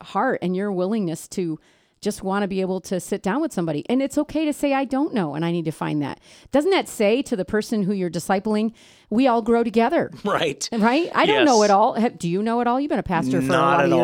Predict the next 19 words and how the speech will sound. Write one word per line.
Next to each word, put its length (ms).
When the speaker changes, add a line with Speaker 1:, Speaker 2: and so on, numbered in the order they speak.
Speaker 1:
years. 220
Speaker 2:
Not 240
even 160
close. 440
Speaker 1:
No. 320
Speaker 2:
And 140
so 160
I'll 180
say 320
many 380
times 400
to 100
them, 240
I'll 140
say, 220
"How 160
about 240
learning 400
together?" 440